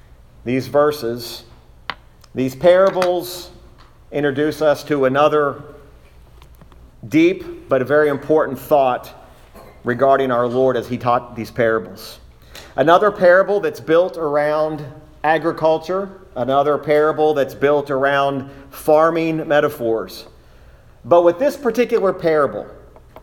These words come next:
and this particular parable begins this cycle, he introduces an element that we haven't seen quite as much, but we see it repeated over and over again, and that is how he begins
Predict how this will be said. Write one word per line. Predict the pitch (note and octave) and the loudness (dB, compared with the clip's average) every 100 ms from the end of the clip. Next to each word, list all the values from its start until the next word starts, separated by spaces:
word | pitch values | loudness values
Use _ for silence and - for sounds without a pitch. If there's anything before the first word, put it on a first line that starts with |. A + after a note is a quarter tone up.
| - - | -16 -4
and | A#2 B2 | -2 0
this | E3+ - | 0 -2
particular | D#3 D#3+ D#3+ D3+ C#3+ | -4 -4 -2 -2 -2
parable | D3 D3+ D#3 D3+ C#3 | 0 0 2 0 -2
begins | C3+ C3 A2 D3+ D#3+ E3 A2 | -4 -6 -2 -2 0 -4 -4
this | B2+ C#3 C#3 - | -4 -2 -6 -14
cycle, | - D#3+ E3 E3 A#2+ A#2 C3 - - - - - | -6 2 2 2 -2 -4 -6 -14 -20 -20 -20 -6
he | D#3+ F3+ | 0 2
introduces | G3+ A#3+ D#3 G3+ G3 G#3 E3 | 4 2 2 0 0 -2 0
an | E3+ | 2
element | D#3+ E3+ E3+ D3+ | 2 2 0 -2
that | D3 | -2
we | C3+ | -4
haven't | C3 E3 E3+ D3+ | -2 0 0 -2
seen | - E3+ F3 E3+ | -2 -2 -2 -2
quite | C#3+ D3+ D3+ D3+ | -2 0 2 2
as | C#3 A#2+ | -2 0
much, | C#3 C#3+ - - | 2 2 0 -2
but | C3 | -2
we | C#3 | -2
see | C3 D#3+ E3 | -4 0 2
it | D#3 | 2
repeated | C#3 - E3 E3+ D#3+ C3+ | -2 -2 -2 2 0 2
over | D#3 F3 F3 F#3 | 2 2 0 -2
and | D3+ C#3 | -2 -2
over | C3 D3+ D#3 D3+ D3 | -2 -2 -2 -4 -4
again, | A#2+ C#3+ B2 A2+ C3+ D3+ - - - - | -4 -2 0 -2 -4 -8 -16 -20 -20 -2
and | C3 D3 | 0 2
that | F3 G3+ | 2 2
is | G#3+ - | 0 -4
how | - F3 F3+ | 0 2 2
he | D#3 E3+ | 0 -2
begins | E3 D3 D3 C#3 C3+ C#3+ C3 | -2 -2 0 0 -2 -6 -10